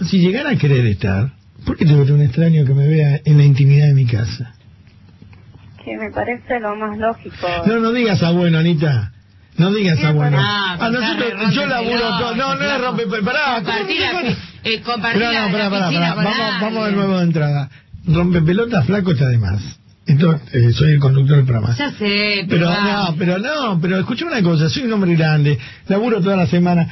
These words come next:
Speaker 1: Si yo tengo ganas de una bestia, si yo tengo ganas de estar tranquilo, ¿cómo rompe pelota flaco?
Speaker 3: Mira si queremos ir con todo el equipo, todos,
Speaker 1: Pero
Speaker 3: vamos
Speaker 1: usted,
Speaker 3: ahí.
Speaker 1: ¿a qué? ¿A contagiar hongo van a ir? Estás loco, vos, Gervasia,
Speaker 3: No, que no
Speaker 1: del agua.
Speaker 3: compartís nada.
Speaker 1: ¿Sabe qué?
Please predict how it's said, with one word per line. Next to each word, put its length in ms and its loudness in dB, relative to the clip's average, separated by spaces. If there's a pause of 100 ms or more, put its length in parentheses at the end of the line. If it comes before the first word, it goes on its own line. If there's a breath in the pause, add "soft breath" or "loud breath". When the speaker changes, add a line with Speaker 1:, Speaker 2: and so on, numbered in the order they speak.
(200 loud breath)
Speaker 1:
Si 160 -4
yo 100 0
tengo 220 2
ganas 280 2
de 60 -2
una 140 2
bestia, 500 -2 (320 loud breath)
si 120 0
yo 140 0
tengo 260 -2
ganas 220 0
de 60 2
estar 160 0
tranquilo, 800 2 (100)
¿cómo 180 -4
rompe 260 2
pelota 340 0
flaco? 440 -2
Speaker 3:
Mira 220 0
si 140 -4
queremos 400 -6
ir 120 -6
con 180 -6
todo 200 -4
el 120 -4
equipo, 640 -4
todos, 520 -6
Speaker 1:
Pero 140 0
Speaker 3:
vamos 140 2
Speaker 1:
usted, 160 0
Speaker 3:
ahí. 340 -4
Speaker 1:
¿a 100 0
qué? 140 0
¿A 40 0
contagiar 400 0
hongo 260 0
van 100 0
a 120 0
ir? 80 0 (400 loud breath)
Estás 220 2
loco, 480 0
vos, 240 2
Gervasia, 420 0
Speaker 3:
No, 120 0
que 80 2
no 80 0
Speaker 1:
del 80 -2
agua. 160 -2
Speaker 3:
compartís 220 -2
nada. 360 -6
Speaker 1:
¿Sabe 220 -2
qué? 60 -10